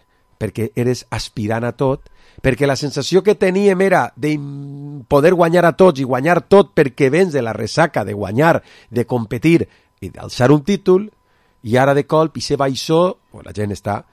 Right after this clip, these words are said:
pensant, «No, és que, claro, sense Rulli, sense Emery, sense no sé qui, però és que t'ha vingut així, què fas?»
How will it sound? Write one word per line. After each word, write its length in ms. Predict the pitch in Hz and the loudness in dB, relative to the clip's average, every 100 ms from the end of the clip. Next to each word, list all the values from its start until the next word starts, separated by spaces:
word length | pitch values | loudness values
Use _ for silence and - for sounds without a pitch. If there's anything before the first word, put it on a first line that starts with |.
| _ _ | _ _
pensant, 440 | 110 101 104 80 - | -8 -6 -8 -10 -14
«No, 140 | 104 90 | -12 -10
és 80 | - | -10
que, 140 | 113 | -8
claro, 380 | 92 87 123 87 | -8 -2 -2 -4
sense 380 | - 82 - 80 | -10 -16 -14 -10
Rulli, 320 | 76 127 139 90 | -2 0 0 -4
sense 320 | 92 80 85 90 92 92 95 | -10 -14 -10 -8 -8 -8 -10
Emery, 260 | 131 139 98 | -6 -6 -8
sense 280 | 80 92 92 | -12 -14 -12
no 80 | 87 | -12
sé 80 | 98 | -8
qui, 160 | 143 139 _ _ _ _ - | -6 -8 _ _ _ _ -6
però 100 | 147 | -6
és 80 | - | -4
que 140 | 151 | -4
t'ha 140 | 151 147 | -2 0
vingut 320 | 135 135 143 | -2 -4 -2
així, 380 | 123 - 190 156 - _ _ _ - | -4 -4 -10 -12 -18 _ _ _ -4
què 80 | 160 | -4
fas?» 460 | - - - - | -4 -14 -16 -20